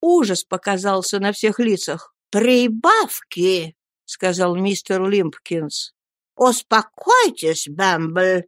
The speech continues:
и изложите всё яснее. Если я верно понял вас, то он просил прибавки после того, как съел ужин, установленный по расписанию". "Да, сэр", ответил Бэмбл.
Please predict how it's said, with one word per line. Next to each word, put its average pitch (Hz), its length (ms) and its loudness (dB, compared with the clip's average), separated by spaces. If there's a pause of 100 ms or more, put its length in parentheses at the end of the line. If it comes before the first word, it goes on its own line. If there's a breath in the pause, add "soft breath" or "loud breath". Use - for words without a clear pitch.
(160)
и 247 180 2
изложите 208 680 0
всё - 260 0
яснее. 190 800 -2 (240)
Если 208 320 2
я 220 200 6
верно 208 560 4
понял 311 380 0
вас, 311 320 0
то 247 120 2
он 247 180 0
просил 247 460 -2
прибавки 226 760 0
после 226 560 0
того, 165 760 2
как 208 200 -4
съел 277 340 0
ужин, 196 580 2 (160)
установленный 220 960 4
по 233 120 0
расписанию". 254 840 2 (380)
"Да, 220 240 4
сэр", 160 500 -4 (220)
ответил 160 460 -8
Бэмбл. 165 580 -4